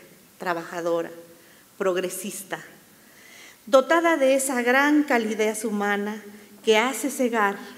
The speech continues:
la emoción del peregrino que, como yo, el día de hoy tiene la fortuna de pisar esta hermosa tierra potosina.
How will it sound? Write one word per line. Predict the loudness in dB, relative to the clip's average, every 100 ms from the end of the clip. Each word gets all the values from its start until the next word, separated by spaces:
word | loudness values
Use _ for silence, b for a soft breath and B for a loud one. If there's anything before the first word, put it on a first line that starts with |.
| -8
la | -4
emoción | -2 -4 -8 -4 -2 -2 -4
del | -6
peregrino | -2 0 0 -4 -6 -8 -10 -12 -18 -12
que, | -10
como | -6 -6 -4
yo, | -2 -4 -4 -18 -20 -20 B B B B B B B B
el | -2 0
día | 0 0
de | 0 0
hoy | -2 -4 -8 -18 -16 -4
tiene | 0 0 0
la | -2
fortuna | -4 -8 -8 -8 -6 -6 -8 -18 -10
de | -8
pisar | -8 -8 -6 -4 -4
esta | -6 -10
hermosa | -12 -10 -8 -8 -10 -12
tierra | -8 -8 -8
potosina. | -14 -14 -14 -8 -8